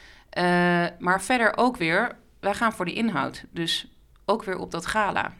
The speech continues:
Dus wij hebben niet duizenden veiling, eh, items. Dat willen we ook niet. Ehm, we gaan hier voor een bepaald doel. Eh, dus het is eerder bij ons dat je dus,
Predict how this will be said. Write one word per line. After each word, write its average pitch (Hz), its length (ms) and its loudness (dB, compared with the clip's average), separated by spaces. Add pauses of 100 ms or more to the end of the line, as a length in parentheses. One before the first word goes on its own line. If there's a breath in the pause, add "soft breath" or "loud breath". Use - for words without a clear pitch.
Dus - 360 -4 (400 soft breath)
wij 185 200 0
hebben 214 200 0
niet 175 400 0
duizenden 170 540 -2
veiling, 175 640 0
eh, 165 180 -6 (240)
items. 208 340 -6
Dat 165 160 -10
willen 190 200 0
we 214 60 -6
ook 202 120 -6
niet. 240 240 -6 (560 loud breath)
Ehm, 160 480 -2 (220)
we 170 120 -10
gaan 180 220 0
hier 165 240 -2
voor 160 220 -2
een 160 80 -2
bepaald 151 400 0
doel. 214 480 2 (360)
Eh, 175 120 -4 (560)
dus 175 140 -4
het 180 100 -6
is 175 140 -4
eerder 185 260 -2
bij 170 100 0
ons 165 280 -2
dat 160 200 -2
je 156 80 -6
dus, 156 360 -2